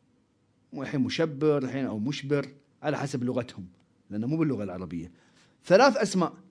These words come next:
فيبي يقول له حتى بتسمية الأولاد لابد تكون أسماء أولاد علي مثل أسماء. ليش هذا التأكيد؟ حتى يقول: "قسما عليكم، هم من الوزارة داخلة وهم من الخلافة داخلة". يعني هذا دليل، هذا برهان.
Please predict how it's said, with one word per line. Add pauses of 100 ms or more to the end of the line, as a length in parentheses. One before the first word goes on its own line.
(280)
فيبي
يقول
له
حتى (260)
بتسمية
الأولاد
لابد
تكون
أسماء
أولاد
علي
مثل
أسماء. (760)
ليش
هذا
التأكيد؟ (200)
حتى
يقول:
"قسما
عليكم،
هم
من
الوزارة
داخلة
وهم
من
الخلافة
داخلة". (1900)
يعني
هذا
دليل،
هذا
برهان.